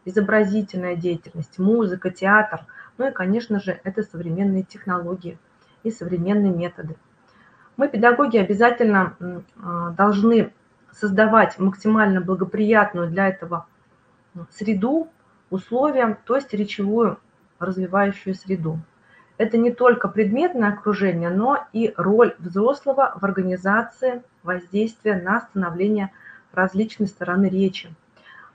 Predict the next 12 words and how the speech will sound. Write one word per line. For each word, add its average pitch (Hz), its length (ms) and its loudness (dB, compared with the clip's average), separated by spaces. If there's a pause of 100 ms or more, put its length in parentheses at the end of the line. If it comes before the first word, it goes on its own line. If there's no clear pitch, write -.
Ну 247 140 -4
и - 20 -2
вот 247 260 -2
одно 208 360 0
из, - 500 -6
а, 170 420 -8 (2250)
них — 262 420 -2 (840)
это, 233 440 0
м, 175 140 -10
конечно 202 480 0
же, 185 120 -2
общение, 190 800 -2